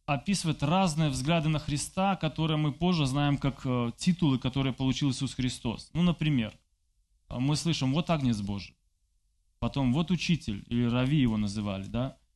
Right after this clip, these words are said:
Потом, что еще говорят? «Иисус из Назарета, Сын человеческий или Царь иудейский».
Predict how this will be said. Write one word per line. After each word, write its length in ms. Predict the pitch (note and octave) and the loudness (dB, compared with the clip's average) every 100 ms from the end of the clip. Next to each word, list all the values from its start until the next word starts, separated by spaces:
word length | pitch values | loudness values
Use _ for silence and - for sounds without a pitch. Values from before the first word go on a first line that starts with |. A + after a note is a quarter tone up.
| _ _ _ _ | _ _ _ _
Потом, 480 | B2+ C#3+ E3+ D#3+ D3 | -2 2 4 2 -2
что 160 | - E3+ | -2 0
еще 260 | D#3 - | 2 0
говорят? 380 | C3 A#2 A2 G2+ | 0 0 -2 -4
«Иисус 260 | C#3 G3 F3+ | -2 0 2
из 120 | D#3+ | 2
Назарета, 680 | D3+ D3 D3+ D#3 B2 - - _ _ _ _ _ _ _ | 2 2 2 2 0 -6 -14 _ _ _ _ _ _ _
Сын 300 | - F3+ E3+ | 0 2 2
человеческий 720 | - B2+ B2 A#2 - - - | 0 -4 -2 -4 -8 -8 -4
или 100 | A2 | -4
Царь 400 | A2 - E3 D3 | -2 0 2 4
иудейский». 640 | B2+ A#2+ A2+ G2+ F#2+ - | 2 2 0 -2 -6 -16